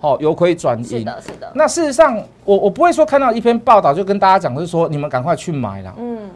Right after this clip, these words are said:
Speaker 1: 有时候反而看到这个好消息，在现在大盘谁告诉你是绝对不是一个绝对的多头嘛？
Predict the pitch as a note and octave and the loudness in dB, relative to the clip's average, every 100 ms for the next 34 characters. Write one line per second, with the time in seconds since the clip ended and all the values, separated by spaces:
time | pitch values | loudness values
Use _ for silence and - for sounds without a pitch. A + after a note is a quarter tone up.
0 | - - F#3+ E4+ E4+ G3+ D3 E3 G#3+ G#3+ | -12 0 2 6 6 6 2 2 4 4
1 | G#3 F3+ D#3 B2+ F3+ E3+ C#3+ B2 B2+ F#3 | 4 4 0 2 0 0 -6 -8 2 2
2 | C#3+ B2 - _ _ _ _ _ - - | 2 -2 -14 _ _ _ _ _ -10 2
3 | G#3 G#3+ F3 D#3 D#3 D3+ E3+ E3 B2+ - | 4 6 4 4 0 0 0 0 -8 -8
4 | C#3+ B2 - _ _ _ _ _ _ _ | -10 -10 -16 _ _ _ _ _ _ _
5 | _ - - E3 G#3 - E3 F#3 F3+ E3+ | _ -14 -4 0 0 0 -6 -4 -4 -4
6 | E3 C3+ E3+ C#3+ C#3 C#3+ A#2 G2 F#2+ | -4 -4 -2 -4 -2 -4 -4 -6 -8